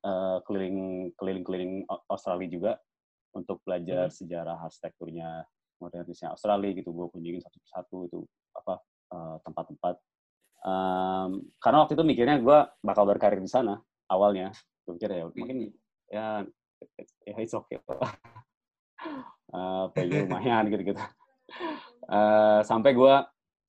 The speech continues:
Speaker 1: sampai gua, eh, memutuskan untuk balik ke Indonesia waktu itu setahun untuk, eh, ambil break, karena waktu itu gua habis traveling panjang, terus gua mau lanjutin di Indonesia untuk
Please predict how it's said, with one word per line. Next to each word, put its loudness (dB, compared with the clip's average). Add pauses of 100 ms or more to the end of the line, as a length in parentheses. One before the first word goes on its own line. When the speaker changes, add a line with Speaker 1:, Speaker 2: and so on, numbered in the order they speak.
(140)
Speaker 1:
sampai 2
gua, 6
eh, 0
memutuskan 0
untuk 2
balik 4
ke 0
Indonesia 2
waktu -6
itu -8
setahun 0 (260)
untuk, 0 (120)
eh, 2 (180)
ambil -2
break, -4 (220)
karena -4
waktu -6
itu -4
gua 2
habis -8
traveling -4
panjang, -2
terus -6
gua -2
mau -4 (100)
lanjutin -4
di -2
Indonesia -4
untuk -2